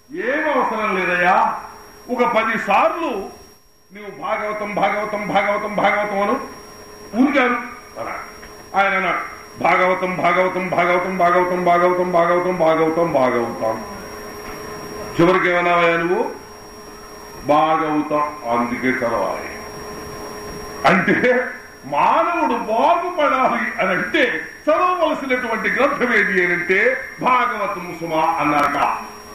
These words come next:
భ అంటే భక్తి, గ ప్రజ్ఞానమైనటువంటి జ్ఞానం, వ వైరాగ్యం, త తపస్సు, ము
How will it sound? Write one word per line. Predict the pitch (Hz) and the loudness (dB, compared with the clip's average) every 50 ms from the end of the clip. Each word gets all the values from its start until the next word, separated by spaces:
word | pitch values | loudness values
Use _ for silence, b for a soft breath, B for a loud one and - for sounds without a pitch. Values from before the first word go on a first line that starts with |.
| - - - - - - 185 | -18 -18 -16 -16 -10 0 2
భ | 208 226 226 - - - - - - - - - - - _ _ _ _ - 156 | 2 4 4 2 -2 -4 -8 -12 -16 -18 -20 -20 -20 -20 _ _ _ _ -16 -14
అంటే | 160 165 165 160 175 180 180 190 202 214 - - - - - - - - - - - - - - - - - - - 110 - 127 | -12 -12 -10 -6 -2 -2 -2 -2 -2 -6 -8 -10 -12 -16 -18 -20 -20 -20 -20 -20 -20 -20 -20 -20 -20 -20 -20 -20 -20 -14 -6 -4
భక్తి, | 151 151 156 - - - 151 147 - - - - - - - - - - - - - - - - - - - - - - - 135 143 165 | -2 -2 -2 -4 -8 -8 -8 -8 -8 -12 -16 -18 -18 -18 -18 -18 -18 -18 -18 -18 -18 -18 -18 -16 -16 -16 -18 -18 -16 -12 -10 -2 2 4
గ | 185 175 - - - - - - - - - - - - - - _ _ _ _ _ _ _ _ _ _ _ _ _ _ _ _ - _ - | 4 4 4 2 -2 -6 -10 -14 -18 -18 -20 -20 -20 -20 -20 -20 _ _ _ _ _ _ _ _ _ _ _ _ _ _ _ _ -20 _ -12
ప్రజ్ఞానమైనటువంటి | 165 180 185 185 185 196 247 240 254 294 339 339 349 330 294 262 247 226 220 202 - - 180 180 175 170 - 165 160 | -8 -8 -8 -8 -4 -2 0 2 4 4 4 2 2 0 0 0 -2 -2 -2 -4 -2 0 0 0 0 0 0 -2 -2
జ్ఞానం, | 160 151 156 156 143 165 190 - - - - - - - - - - - - - - - - - - - - - - 143 175 | -2 0 0 2 4 4 4 2 0 -2 -6 -10 -14 -16 -18 -18 -18 -18 -18 -16 -16 -16 -16 -18 -18 -20 -18 -12 -4 2 4
వ | 208 233 226 - - - - - - - - - - - - _ _ _ _ 160 | 4 4 4 2 -2 -4 -8 -14 -16 -20 -20 -20 -20 -20 -20 _ _ _ _ -8
వైరాగ్యం, | 185 214 240 240 233 226 214 196 185 175 - - 139 147 - - - - - - - - - - - - - - - - - - - | -6 -4 -4 -2 0 2 2 2 2 0 -4 -6 -8 -8 -8 -10 -12 -16 -18 -20 -20 -20 -20 -20 -20 -20 -20 -20 -20 -20 -12 -2 2
త | 220 240 240 - - - - - - - - - - - - - | 2 4 4 2 0 -2 -4 -8 -14 -16 -18 -20 -20 -18 -10 -8
తపస్సు, | 151 156 - - 165 147 - - - - - 127 113 - - - - - - - - - - - - - - - - 240 | -6 -6 -4 -2 -4 -4 -4 -8 -12 -14 -14 -14 -14 -14 -14 -18 -20 -20 -20 -20 -20 -20 -20 -20 -20 -20 -20 -14 -4 2
ము | 269 311 320 302 226 - - | 4 6 6 6 4 0 -4